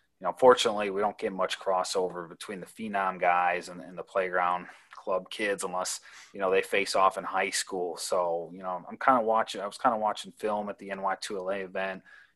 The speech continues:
you know, trying to get a feel for, for where some of those guys are.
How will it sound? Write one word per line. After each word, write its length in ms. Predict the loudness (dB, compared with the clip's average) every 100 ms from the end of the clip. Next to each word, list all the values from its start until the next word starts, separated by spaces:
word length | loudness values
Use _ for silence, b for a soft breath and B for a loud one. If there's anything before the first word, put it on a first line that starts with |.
| _
you 80 | -12
know, 40 |
trying 240 | -4 -2
to 60 | -2
get 140 | -4
a 20 | -6
feel 240 | -2 -2
for, 240 | -2 -6
for 240 | -4 -8 -4
where 280 | -2 -2 -4 B -6
some 220 | -4 -2
of 80 | -2
those 240 | -2 -2
guys 280 | 0 0 0
are. 440 | -2 0 -2 -4